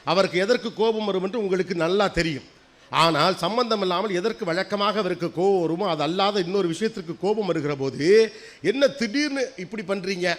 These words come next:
அப்படின்னு சண்டை வருது. இங்க சண்டை உங்களுக்கு அவருக்கும் கிடையாது, உங்கள் புரிதலுக்கும் அவருடைய குணத்துக்கும் தான் இங்க சண்டையை ஒழிய, இரண்டு ஜீவன்களுக்கிடையே சண்டை இல்லை.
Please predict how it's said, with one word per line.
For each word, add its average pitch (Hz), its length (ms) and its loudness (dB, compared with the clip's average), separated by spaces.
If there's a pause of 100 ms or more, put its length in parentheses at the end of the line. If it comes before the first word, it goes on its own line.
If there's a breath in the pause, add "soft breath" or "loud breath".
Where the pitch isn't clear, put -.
அப்படின்னு 165 420 -2
சண்டை 170 280 -4
வருது. 151 140 -4
இங்க 143 140 -6
சண்டை 196 340 -6
உங்களுக்கு 196 360 -2
அவருக்கும் 180 280 -4
கிடையாது, 160 340 -2 (320 loud breath)
உங்கள் 190 440 0
புரிதலுக்கும் 190 640 -2
அவருடைய 165 500 -2 (100)
குணத்துக்கும் 180 560 -4
தான் 214 160 0
இங்க 180 140 0
சண்டையை 180 400 0
ஒழிய, 147 480 0 (240 loud breath)
இரண்டு 180 300 2 (120)
ஜீவன்களுக்கிடையே 214 720 2
சண்டை 185 380 0
இல்லை. 156 200 0